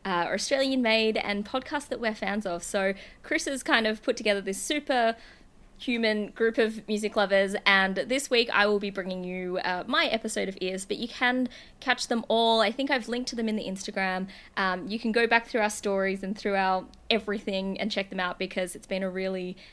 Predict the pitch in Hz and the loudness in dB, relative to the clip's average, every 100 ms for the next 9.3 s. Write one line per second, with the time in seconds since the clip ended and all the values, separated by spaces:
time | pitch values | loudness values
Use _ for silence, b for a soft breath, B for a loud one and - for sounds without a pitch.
0 | b b - 214 196 190 190 185 - 180 | b b -4 0 2 2 2 -2 0 0
1 | 185 185 180 196 190 202 185 190 190 180 | 2 0 0 -4 -6 -4 -4 -2 -6 -6
2 | 185 - - - 202 196 190 196 214 190 | -8 -10 -14 -2 0 0 0 -4 -4 -6
3 | 190 185 190 208 - - b b _ 202 | -6 -4 -6 -6 -18 -20 b b _ 0
4 | 185 185 202 190 185 185 180 180 - 180 | 2 2 0 -2 0 0 -4 -6 -6 -8
5 | 185 185 175 175 - 175 175 175 175 175 | -8 -8 -6 -8 -8 -8 -8 -6 -6 -6
6 | - 165 180 - - B B B 208 202 | -6 -6 -8 -12 -14 B B B -2 0
7 | 208 233 294 440 466 494 427 392 330 339 | 0 2 4 2 0 0 2 0 0 -2
8 | 349 330 330 330 320 - 320 392 202 - | -4 -2 -2 0 -2 -2 -6 -4 -6 -6
9 | - - | -10 -10